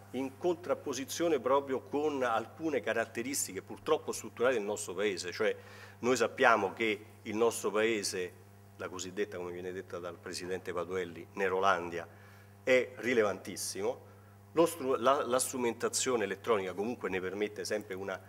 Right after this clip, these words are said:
perfetta tracciabilità, e questo entra in contraddizione poi con, eh, l'economia sommersa, con l'evasione fiscale. Poi ci sarà sicuramente l'intervento del dottor Di Capua su queste,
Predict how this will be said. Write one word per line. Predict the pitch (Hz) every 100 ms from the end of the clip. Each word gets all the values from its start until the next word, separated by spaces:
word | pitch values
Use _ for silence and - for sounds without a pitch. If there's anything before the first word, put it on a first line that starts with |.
| -
perfetta | - 98 - 120 101
tracciabilità, | 95 107 - 104 92 98 104 87 -
e | 190
questo | - 147 -
entra | 101 107 107
in |
contraddizione | 101 104 104 98 113 - 101 104 117 - - - -
poi | 120 120
con, | - 139 139 113
eh, | 104 101 - - - - - 107 87 92
l'economia | 101 107 104 104
sommersa, | 95 123 143 143 139 -
con | 92
l'evasione | 90 90 87 90
fiscale. | 85 95 - 101
Poi | 82 87
ci | 85
sarà | 85
sicuramente | 85 90 85 95
l'intervento | 101 92 82 87 85 90
del | 85 82 82
dottor | 87 - 92
Di | 95
Capua | 123 104 90
su | 85 -
queste, | 107 -